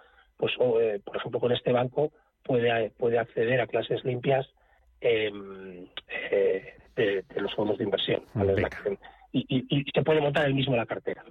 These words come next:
Speaker 2: Vale. Consulta de Baldomero. ¿Me puede analizar el... a ver si lo digo bien, Bailey Gifford,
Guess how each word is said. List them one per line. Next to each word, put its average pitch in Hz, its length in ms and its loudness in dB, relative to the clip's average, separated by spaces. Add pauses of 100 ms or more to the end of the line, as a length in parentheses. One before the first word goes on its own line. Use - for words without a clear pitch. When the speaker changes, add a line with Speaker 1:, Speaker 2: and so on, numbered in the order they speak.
(120)
Speaker 2:
Vale. - 140 -16 (100)
Consulta 156 580 2
de 123 220 2
Baldomero. 110 560 -2 (240)
¿Me 85 140 -2
puede 131 160 2
analizar 131 320 2
el... 113 360 0 (920)
a 101 100 0
ver 107 100 2
si 139 100 0
lo 120 100 6
digo 92 160 2
bien, 92 360 -4
Bailey 147 360 2
Gifford, 147 500 0